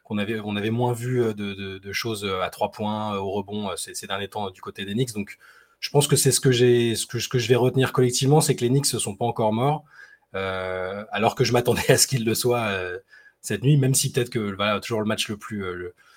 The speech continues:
la série la plus, euh, suivie et intéressante pour les gens, c'est probablement Warriors-Lakers, mais pour le coup, je, j'aurais été un peu surpris, pour pas dire choqué, que, que les Lakers, euh, prennent, prennent ce match-là, euh,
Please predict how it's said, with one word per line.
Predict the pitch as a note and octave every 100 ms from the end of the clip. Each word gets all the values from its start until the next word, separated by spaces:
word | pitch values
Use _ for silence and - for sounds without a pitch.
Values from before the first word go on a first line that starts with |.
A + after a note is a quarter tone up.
| - _
la | G2
série | - A2 A#2
la | G#2
plus, | - G#2+ G2+
euh, | F#2+ F2+ F2+ F#2 A2+
suivie | - B2+ A2 C3
et | B2
intéressante | G#2 A2+ G#2+ A#2
pour | G2+ G#2
les | G#2
gens, | B2+
c'est | B2 A2
probablement | G2+ F#2+ G2+ G#2+
Warriors-Lakers, | G#2 G#2+ G#2+ G#2+ A2 C#3 A#2+
mais | G#2
pour | G#2
le | G2
coup, | B2 A2
je, | F#2 F2+ - _ _ -
j'aurais | G#2 G#2
été | A2+
un | A2
peu | A#2 A2
surpris, | - - - C3
pour | A#2 A#2+
pas | A2
dire | G#2 G#2+
choqué, | - G#2+ B2+ A#2+
que, | G2+ F2+ E2 - - - - -
que |
les | G2+ G2
Lakers, | G2 G#2 -
euh, | F#2+ F2+ F2+ F2+ G2 -
prennent, | G#2 F#2+ F#2
prennent | A2 G#2
ce | G#2
match-là, | F#2+ - A2 G2+
euh, | F2 F2